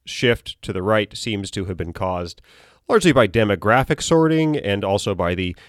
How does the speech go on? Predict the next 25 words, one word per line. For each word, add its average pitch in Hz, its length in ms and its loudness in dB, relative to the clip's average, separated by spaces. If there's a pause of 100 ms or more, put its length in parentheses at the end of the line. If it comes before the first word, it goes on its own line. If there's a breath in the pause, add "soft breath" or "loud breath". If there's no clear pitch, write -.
(140 soft breath)
disambiguation 101 960 0
of 85 100 -8
the - 80 -10
parties 160 520 0
that 107 120 -4
happened 101 380 -4
as 80 240 -12
Dixiecrats 135 760 -4
disappeared. 127 680 -4
There 104 120 2
were 107 40 4
a 104 60 2
lot 110 180 4
of 95 140 -6
Democrats 110 540 2
who 104 80 -4
voted 92 260 -2
for 101 100 -8
Reagan. 175 440 2
That 151 160 -2
was 113 100 -6
kind 131 160 -4
of 131 60 -2
a 135 40 -2
realignment. 139 640 0